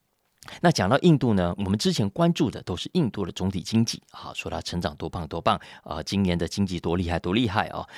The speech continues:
那或许这一波的中美科技战，印度呢也可能会得到渔翁之利。可是这一篇要谈的却是一个大家平常看起来不怎么起眼的产业。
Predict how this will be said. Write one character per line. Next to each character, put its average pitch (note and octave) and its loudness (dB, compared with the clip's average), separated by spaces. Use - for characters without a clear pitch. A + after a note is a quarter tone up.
那 G#2 4
或 F#3+ 6
许 - -4
这 C3 4
一 F#2+ 2
波 G#2 0
的 D#2+ 0
中 G#2+ 2
美 E2+ 0
科 - 0
技 A#2 -4
战， - 2
印 F3 6
度 G2+ 0
呢 D#2 -2
也 F2 -4
可 - -6
能 D#2 -2
会 - -2
得 D#2+ -6
到 E2+ -2
渔 D#2+ -8
翁 E2 -2
之 - -4
利。 F2+ -6
可 - 2
是 B3 2
这 D4 4
一 G#3+ 6
篇 G3 4
要 C#3+ 6
谈 D#2+ -8
的 E2 -4
却 - -2
是 F#2 -2
一 - -4
个 E2+ -2
大 F#2+ -2
家 F2 -2
平 - -4
常 E2+ -4
看 G3 2
起 - -4
来 C#2+ -10
不 C#4+ 0
怎 G#2 -4
么 D#2 -6
起 - -6
眼 D#2 -6
的 D2 -10
产 D2+ -10
业。 E2+ -4